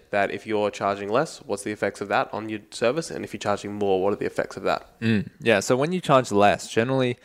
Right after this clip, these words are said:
Speaker 2: as the price for your customer goes down, every other price or everything else that money's attached to in your business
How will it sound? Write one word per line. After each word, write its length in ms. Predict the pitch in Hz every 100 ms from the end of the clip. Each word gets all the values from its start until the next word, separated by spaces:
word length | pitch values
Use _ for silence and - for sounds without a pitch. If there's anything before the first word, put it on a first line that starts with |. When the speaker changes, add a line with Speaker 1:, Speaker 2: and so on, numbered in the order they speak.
| - - - _ -
Speaker 2:
as 340 | 107 101 104
the 100 | 101
price 460 | - - 107 123 -
for 100 | 117
your 140 | 104
customer 520 | - - 127 - 131
goes 280 | 131 131 135
down, 400 | - 123 151 170 - -
every 400 | 135 139 156 147
other 240 | 120 110
price 480 | - - 101 131 143
or 80 | 101
everything 480 | 104 117 123 135 117
else 200 | 98 107
that 120 | 113
money's 280 | 104 104 107
attached 440 | 101 - 113 - -
to 120 | 156
in 160 | 120
your 120 | 113 98
business 400 | - 143 151